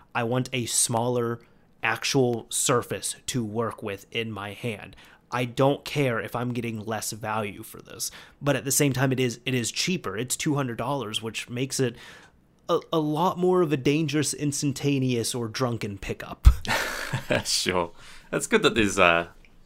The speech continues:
Speaker 2: use cases for the Lite. Yeah, I definitely like it, um, as long as they get that left Joy-Con maybe designed in a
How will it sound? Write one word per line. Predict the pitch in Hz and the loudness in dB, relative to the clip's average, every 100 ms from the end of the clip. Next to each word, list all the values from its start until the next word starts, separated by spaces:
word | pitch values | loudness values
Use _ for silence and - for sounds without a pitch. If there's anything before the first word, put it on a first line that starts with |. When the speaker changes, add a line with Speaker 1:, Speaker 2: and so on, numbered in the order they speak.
| - - - | -20 -20 -10
Speaker 2:
use | 127 127 - | -6 -6 -4
cases | 95 87 92 - | -4 -4 -8 -10
for | - - 98 | -10 -6 -4
the | 85 | -4
Lite. | 87 90 92 | -4 -4 0
Yeah, | 120 | 0
I | |
definitely | 165 190 - 104 92 | 2 -2 -2 -4 -2
like | 90 92 - | 0 -2 -2
it, | 90 - _ - | -8 -10 _ -6
um, | 98 95 104 - | -4 -4 -8 -2
as | 104 92 | -2 0
long | 110 107 | 0 2
as | 98 | 0
they | 95 | -2
get | 87 95 - | -4 -4 -4
that | 90 92 | -4 -4
left | 90 - | -6 -6
Joy-Con | - 92 87 92 85 85 _ - | -6 -6 -6 -6 -8 -10 _ -6
maybe | 107 95 | -4 -2
designed | 85 85 85 87 87 | -4 -4 -6 -6 -8
in | |
a | 90 | -10